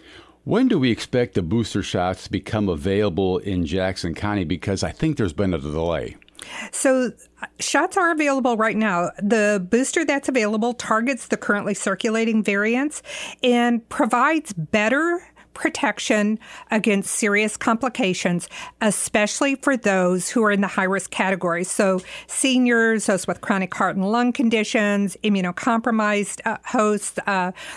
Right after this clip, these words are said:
Speaker 2: those with diabetes, they're gonna have the most important impact on that population because it will keep you out of the hospital. But from others, it's licensed now and will be available for six months and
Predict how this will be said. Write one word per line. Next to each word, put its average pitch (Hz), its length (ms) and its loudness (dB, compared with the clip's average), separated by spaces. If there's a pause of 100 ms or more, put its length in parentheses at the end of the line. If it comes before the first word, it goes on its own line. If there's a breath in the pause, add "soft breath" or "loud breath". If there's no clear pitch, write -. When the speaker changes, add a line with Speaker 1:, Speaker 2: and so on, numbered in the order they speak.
Speaker 2:
those 226 240 4
with 220 160 0
diabetes, 196 720 0 (340 loud breath)
they're 277 220 4
gonna 392 240 2
have 214 500 2
the 214 80 2
most 214 480 2
important 226 480 0
impact 208 460 0
on 180 140 4
that 190 200 0
population 240 880 0 (280 loud breath)
because 262 360 0
it 247 120 2
will 214 180 -2
keep - 300 -2
you 294 240 0
out 220 160 2
of 208 100 0
the 208 80 2
hospital. 190 720 -2 (320 loud breath)
But 247 260 2
from 285 300 2
others, 226 580 2 (360 loud breath)
it's 269 380 0
licensed 233 800 0
now 196 440 2
and 214 360 2
will 226 240 2
be 233 120 0
available 220 580 0
for 196 200 -2
six - 380 -4
months 208 280 0
and 233 140 0